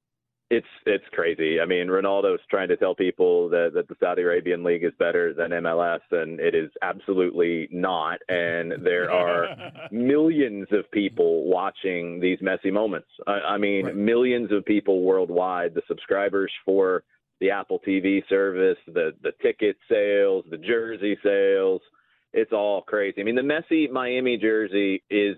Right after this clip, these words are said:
Speaker 1: the most sold jersey in any sport by fanatics for a player moving to a new team.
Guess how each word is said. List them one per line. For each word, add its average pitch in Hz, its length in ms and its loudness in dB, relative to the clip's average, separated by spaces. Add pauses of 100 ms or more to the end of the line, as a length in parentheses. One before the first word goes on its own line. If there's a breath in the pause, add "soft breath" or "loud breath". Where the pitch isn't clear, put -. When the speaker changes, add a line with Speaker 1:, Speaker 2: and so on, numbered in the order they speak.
Speaker 1:
the 98 180 0
most 110 460 0 (340)
sold 113 460 0
jersey 95 720 -2
in 101 220 -2
any 139 300 0
sport 123 420 0 (340)
by 110 220 -2
fanatics 117 560 -4 (160)
for 104 160 2
a 98 40 0
player 113 360 0
moving 104 500 -2
to 107 140 0
a 98 80 2
new 101 180 0
team. 90 400 -4